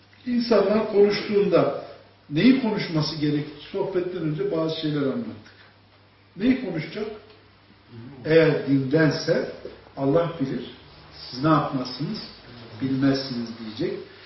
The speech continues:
Anlattığı ya ayettir, sureyi söyleyecek, ayeti söyleyecek ya peygamberin sünnetini söyleyecek.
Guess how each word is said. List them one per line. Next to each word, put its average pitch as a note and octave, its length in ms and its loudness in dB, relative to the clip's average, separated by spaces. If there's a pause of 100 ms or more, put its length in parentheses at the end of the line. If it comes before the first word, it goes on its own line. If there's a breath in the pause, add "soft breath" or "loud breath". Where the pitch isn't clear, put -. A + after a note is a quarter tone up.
(300 loud breath)
Anlattığı D3 760 2
ya D3+ 240 2
ayettir, C3+ 580 0 (160)
sureyi B2+ 460 0
söyleyecek, A#2+ 460 -4 (240)
ayeti A#2+ 280 -4
söyleyecek D3 580 -4 (380 loud breath)
ya C#3 320 0
peygamberin C#3+ 760 2 (220)
sünnetini C3 600 -4
söyleyecek. A2 600 -8